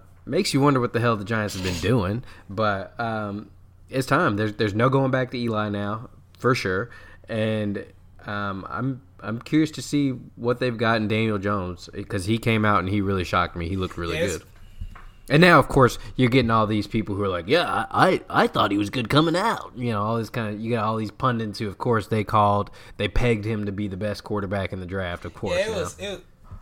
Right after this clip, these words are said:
Speaker 2: Danny Dimes had one of the funniest drafts <laughs> I've ever seen, because leading up to the draft,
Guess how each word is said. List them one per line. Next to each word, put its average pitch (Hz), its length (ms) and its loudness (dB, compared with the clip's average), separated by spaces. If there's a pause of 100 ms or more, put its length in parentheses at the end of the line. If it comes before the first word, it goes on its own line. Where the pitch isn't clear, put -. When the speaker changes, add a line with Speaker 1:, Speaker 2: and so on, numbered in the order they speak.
(200)
Speaker 2:
Danny 226 260 -4
Dimes 156 480 -2
had 131 220 0
one 127 160 -4
of 107 60 -10
the 104 60 -8
funniest 143 640 -6
drafts 123 580 -2 (120)
<laughs> - 120 -8
I've 123 180 -8
ever 123 200 -10
seen, 117 420 -10
because 110 460 -10 (360)
leading 190 420 -2
up 170 160 4
to 147 100 -4
the 127 80 -2
draft, 113 600 -2